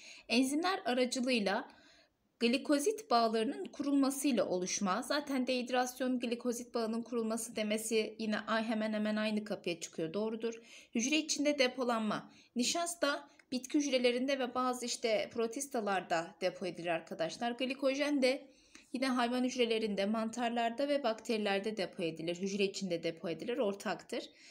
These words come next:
Dehidrasyonu için A T P harcarken hidroliz-, hidrolizi için A T P kullanmama.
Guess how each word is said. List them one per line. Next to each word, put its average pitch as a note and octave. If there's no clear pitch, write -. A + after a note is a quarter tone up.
Dehidrasyonu C#4
için D4
A A3
T A#3
P A3+
harcarken C#4+
hidroliz-, C4
hidrolizi A#3+
için B3+
A A3
T G#3
P D#4+
kullanmama. G3+